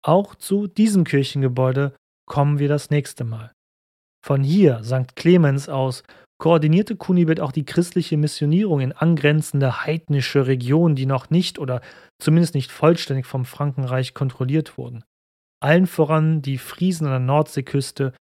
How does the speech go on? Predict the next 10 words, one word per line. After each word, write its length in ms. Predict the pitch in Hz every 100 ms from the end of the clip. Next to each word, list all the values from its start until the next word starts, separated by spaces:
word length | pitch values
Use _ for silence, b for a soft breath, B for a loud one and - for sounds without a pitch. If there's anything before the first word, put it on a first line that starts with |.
| _ -
und 100 | 143
natürlich 400 | 127 - 135 -
auch 100 | 113
die 160 | - 117
Sachsen, 540 | 131 131 - 139 127 B B B
die 80 | 202
noch 200 | 208 165 -
einige 320 | 160 202 185
Jahre 280 | 160 156 160
zuvor 580 | - 151 - 139 143